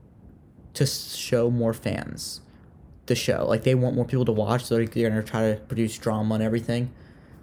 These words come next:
And that's a good pick for that, but she, murder, like, that's a serious shit. And no, they listed her as animal activist.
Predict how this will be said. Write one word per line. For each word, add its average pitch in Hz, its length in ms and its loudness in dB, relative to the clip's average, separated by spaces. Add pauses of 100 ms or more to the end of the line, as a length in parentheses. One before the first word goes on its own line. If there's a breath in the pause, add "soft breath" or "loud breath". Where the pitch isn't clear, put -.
(100)
And 117 220 0
that's 110 220 2
a 151 40 4
good 139 360 2
pick 131 260 2
for 156 140 2
that, 123 400 2
but 143 160 4
she, - 240 0 (540 loud breath)
murder, 240 520 2
like, 127 220 0 (640)
that's 165 160 -2
a 247 80 0
serious 165 640 2 (480)
shit. - 540 -4
And 120 240 0 (340 loud breath)
no, 175 180 8
they 143 140 8
listed 143 400 2
her 170 140 6
as 139 160 2 (100)
animal 127 500 4
activist. - 840 -2